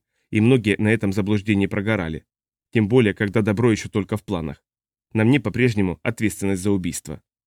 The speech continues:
Но идея о том, что неправый якобы не может поступить правильно, такое же лингвистическое заблуждение. Если уж так хочешь, возвращайся, пиши явку с повинной,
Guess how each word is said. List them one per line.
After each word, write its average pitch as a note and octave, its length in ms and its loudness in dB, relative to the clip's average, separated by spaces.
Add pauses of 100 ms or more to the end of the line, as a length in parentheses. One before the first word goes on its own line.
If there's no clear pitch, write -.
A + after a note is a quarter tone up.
(340)
Но A#2 200 4
идея G#2+ 280 2
о G2+ 40 -8
том, G#2 200 -2
что - 240 -6
неправый A#2+ 460 0
якобы G#2+ 400 -2
не B2 120 4
может G#2+ 280 0
поступить G#2+ 460 -6
правильно, G#2+ 480 -2 (160)
такое B2 340 0
же G#2+ 140 0
лингвистическое A#2 800 -2
заблуждение. F#2 680 -6 (840)
Если A2+ 260 0
уж G#2 120 -2
так - 180 -6
хочешь, C3+ 380 -4 (180)
возвращайся, C#3+ 680 -2 (140)
пиши B2 220 -2
явку A#2 260 -2
с - 80 -14
повинной, G#2 440 0